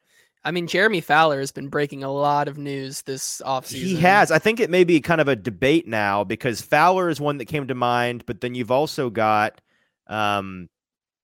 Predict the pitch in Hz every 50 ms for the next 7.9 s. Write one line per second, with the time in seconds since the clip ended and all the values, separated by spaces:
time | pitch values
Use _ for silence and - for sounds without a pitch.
0 | _ _ _ _ _ _ _ _ _ _ _ _ _ _ _ _ _ _ _ 90
1 | 131 165 196 196 160 127 113 107 110 104 95 - - 101 98 92 - 101 95 87
2 | 85 87 90 60 65 80 - _ - 69 71 65 64 67 69 - - - _ _
3 | _ _ _ _ _ _ _ _ _ _ _ _ _ _ _ _ _ _ _ _
4 | _ _ 247 - 185 175 147 131 131 135 147 160 - _ _ _ _ _ _ _
5 | _ _ _ _ 180 214 233 214 208 208 214 185 - - 180 196 156 127 123 202
6 | 233 226 170 - - 147 165 170 127 98 90 107 143 - - 131 127 127 101 101
7 | 92 90 92 95 90 170 160 151 127 107 85 80 80 80 - 78 85